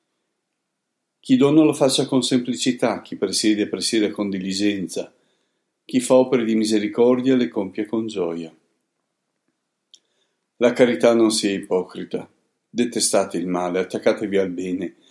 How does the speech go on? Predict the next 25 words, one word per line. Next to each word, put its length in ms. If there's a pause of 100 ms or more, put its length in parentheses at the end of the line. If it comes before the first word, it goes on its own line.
(260)
amatevi 520
gli 100
uni 200
gli 100
altri 300
con 180
affetto 380
fraterno, 640
gareggiate 720
nello 240
stimarvi 500
a 40
vicenda. 680 (840)
Non 160
siate 380
pigri 480
nel 180
fare 240
il 120
bene, 420
siate 300
invece 320
ferventi 640
nello 220
spirito. 680